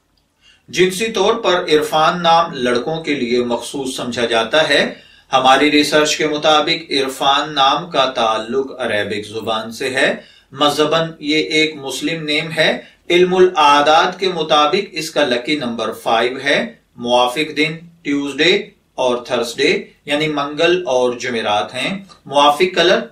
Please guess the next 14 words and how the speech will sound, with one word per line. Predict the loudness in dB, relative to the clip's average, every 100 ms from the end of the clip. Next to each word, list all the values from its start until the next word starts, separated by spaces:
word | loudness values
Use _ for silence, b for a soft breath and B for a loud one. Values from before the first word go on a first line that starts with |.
| -12
सुर्ख | -8 -4 0 0 -2 -12 _ -2
और | 0 0
बनफशी | -2 -4 -4 -4 -2 -2
है। | 2 2 0 B B B
मुआफिक | 2 4 4 -2 0
पत्थर | 0 0 2 0 0 -10 _
रूबी | -2 0 2 2 4
है। | 4 2 -2 B B
मुआफिक | 2 4 4 2 -2
धात | 2 4 4 0 -4 0
तांबा | 0 2 2
और | 2 0 -4 -4
लोहा | -4 0 0
है, | 0 -2 -6